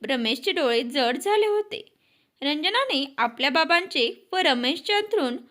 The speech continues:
बाहेर घातले व ती आणि आई आत गेली. परसूने कंदिलाची वात बारीक केली व सगळे गाढ झोपी गेले.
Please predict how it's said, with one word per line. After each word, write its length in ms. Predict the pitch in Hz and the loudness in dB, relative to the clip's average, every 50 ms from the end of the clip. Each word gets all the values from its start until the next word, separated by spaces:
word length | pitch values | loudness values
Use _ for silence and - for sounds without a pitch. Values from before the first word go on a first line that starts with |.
| _ _ _ _ _ | _ _ _ _ _
बाहेर 520 | - 311 330 330 359 381 466 415 285 269 339 381 - _ _ _ _ _ _ _ _ _ - | -2 2 4 4 4 4 2 2 2 2 0 -4 -14 _ _ _ _ _ _ _ _ _ -12
घातले 680 | 330 330 359 370 359 359 508 466 370 277 240 269 349 - - - - - - - | -6 -4 -4 -4 -2 0 0 2 2 2 2 0 -4 -10 -16 -20 -20 -20 -10 -8
व 60 | 330 | -8
ती 160 | 359 - - | -6 -6 -6
आणि 540 | 554 - - - 311 330 359 330 269 277 330 - - - | -8 -6 -4 -2 -2 -2 -2 -2 -2 -2 -4 -8 -10 -8
आई 340 | - 262 254 277 269 254 285 359 - _ - | -4 -4 -2 -2 -4 -6 -8 -10 -12 _ -4
आत 160 | 254 247 247 262 | -2 -2 -2 -2
गेली. 360 | - 427 - 392 320 - - - _ _ _ _ _ _ _ _ _ | -4 -4 -4 -4 -4 -4 -10 -14 _ _ _ _ _ _ _ _ _
परसूने 420 | - 269 247 262 - 240 220 254 247 | -4 -4 -4 -4 -4 -6 -6 -6 -4
कंदिलाची 540 | 247 247 240 226 214 202 185 - - - | -4 -4 -4 -2 -2 -2 -4 -4 -6 -8
वात 340 | 233 208 247 330 320 240 214 - 349 - - | -8 -4 -2 0 0 0 0 -2 -6 -12 -4
बारीक 360 | 226 254 254 233 208 226 320 - - | 0 2 4 4 2 0 -4 -4 -2
केली 460 | 415 453 466 311 233 202 359 - _ _ _ _ _ - | -2 0 0 -2 -4 -6 -10 -14 _ _ _ _ _ -8
व 140 | 381 370 415 | -4 -4 -4
सगळे 800 | 403 - 440 339 269 233 285 359 320 247 240 349 - - _ _ - 285 262 | -2 0 0 -2 0 -2 -2 -2 0 0 -2 -4 -8 -14 _ _ -8 -2 2
गाढ 260 | 285 269 269 285 381 | 4 4 4 2 2
झोपी 320 | 381 - 466 466 466 440 | 0 -2 0 0 2 0
गेले. 400 | 330 233 220 180 - - - _ | 0 0 -4 -8 -8 -12 -18 _